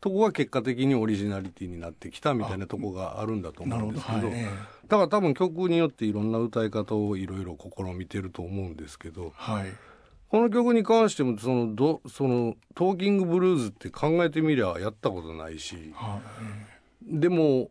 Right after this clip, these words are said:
Speaker 1: えー、そういう音楽自体は好きで通ってはきているので、
Speaker 2: はいはいはい。
Speaker 1: えー、例えば、まあ、ディランをはじめとして、そういうこう、
Speaker 2: はい。
Speaker 1: な、ウディ・ガスリーだとか、
Speaker 2: はい。
Speaker 1: その、ルー・リードだとか、
Speaker 2: はい。
Speaker 1: まあ、いろんな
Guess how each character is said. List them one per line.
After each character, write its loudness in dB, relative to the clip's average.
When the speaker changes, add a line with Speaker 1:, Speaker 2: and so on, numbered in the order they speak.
Speaker 1:
え -2
ー、 0
そ 2
う 4
い 4
う 6
音 6
楽 6
自 -4
体 4
は -2
好 -8
き -4
で -6
通 -2
っ -2
て 0
は -2
き -18
て -12
い -10
る -12
の -8
で、 -6
Speaker 2:
は -6
い -10
は -8
い -2
は -4
い。 -10
Speaker 1:
え 0
ー、 -6
例 -6
え -4
ば、 -8
ま -6
あ、 -4
デ -6
ィ -4
ラ -4
ン -8
を -8
は -4
じ -10
め -12
と -18
し -16
て、 0
そ -6
う -2
い -6
う -14
こ -10
う、 -6
Speaker 2:
は -6
い。 -12
Speaker 1:
な、 -8
ウ -6
デ -8
ィ・ -8
ガ -6
ス -8
リ -10
ー -10
だ -8
と -18
か、 -12
Speaker 2:
は -8
い。 -6
Speaker 1:
そ -14
の、 -16
ル -6
ー・ -6
リ -6
ー -14
ド -6
だ -4
と -12
か、 -12
Speaker 2:
は -14
い。 -8
Speaker 1:
ま 2
あ、 0
い -2
ろ -2
ん 0
な -2